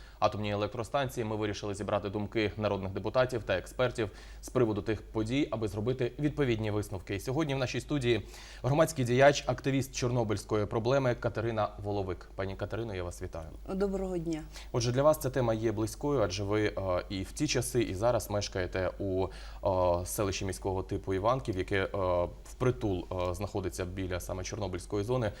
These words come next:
Speaker 1: Розкажіть, що для вас означає ця трагедія?
Speaker 2: Я, мабуть, почну із, е, самого початку, з двадцять шостого квітня, коли нашим Іванковом їхали пожежні машини. Ніхто не знав, що це, е, біда на Чорнобильській атомній станції сталася.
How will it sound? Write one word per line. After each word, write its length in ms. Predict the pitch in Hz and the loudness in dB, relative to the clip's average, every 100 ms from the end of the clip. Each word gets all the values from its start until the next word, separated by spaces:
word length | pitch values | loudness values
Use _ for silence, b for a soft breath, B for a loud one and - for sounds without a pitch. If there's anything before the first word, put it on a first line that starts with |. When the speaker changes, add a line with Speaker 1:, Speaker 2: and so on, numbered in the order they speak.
| B - | B -6
Speaker 1:
Розкажіть, 300 | 107 110 95 | -4 -2 -2
що 160 | - | -2
для 120 | 117 | 0
вас 160 | 101 87 | 0 0
означає 380 | 87 87 - 98 | -2 -4 -2 -2
ця 140 | 92 | -2
трагедія? 460 | 90 80 82 80 87 - - B B B B B | -4 -6 -6 -8 -10 -12 -16 B B B B B
Speaker 2:
Я, 180 | - 226 | -4 0
мабуть, 580 | 247 233 226 226 214 190 | 0 0 -2 -2 -2 0
почну 480 | 226 226 - 226 220 | 0 0 0 0 0
із, 400 | - 208 165 - | 0 -2 -2 -2
е, 240 | 175 170 | 0 0
самого 380 | - 202 196 185 | -2 -2 -2 -4
початку, 560 | - 180 - 147 - 160 | -4 -4 2 2 2 -4
з 60 | |
двадцять 380 | 151 170 170 165 | 0 0 0 -4
шостого 380 | - 156 - 147 | -4 -6 -6 -6
квітня, 420 | 170 202 208 185 170 B B B B B | -2 -4 -2 -6 -6 B B B B B
коли 440 | - 160 180 175 - - | 0 4 4 2 -2 -2
нашим 480 | 175 175 - 151 - | 0 2 0 -4 0
Іванковом 760 | 165 180 214 214 214 196 196 185 B B - | 0 2 0 0 -4 -4 -6 -8 B B -4
їхали 680 | 156 190 - 185 170 170 160 - - - - | 0 0 0 0 2 0 -2 -10 -14 -14 -12
пожежні 500 | - 160 175 175 175 | -4 0 2 2 2
машини. 460 | 175 170 - 160 156 | 2 0 0 0 2
Ніхто 340 | 185 196 285 | 0 -2 -2
не 120 | 254 202 | 0 2
знав, 300 | 160 180 160 | 0 0 -2
що 100 | 151 | -8
це, 260 | - 165 160 B B B B B - | -2 -4 -4 B B B B B -8
е, 220 | 151 143 | -6 -4
біда 380 | 139 160 165 214 | 2 4 8 8
на 120 | 214 | 8
Чорнобильській 720 | 202 202 190 185 180 170 180 | -2 -2 0 0 -2 -2 2
атомній 440 | 170 165 165 165 160 | 2 2 -2 -2 -2
станції 500 | - 156 151 151 147 | 0 0 0 -4 -6
сталася. 600 | - 151 147 143 - | -4 -4 -4 -6 -10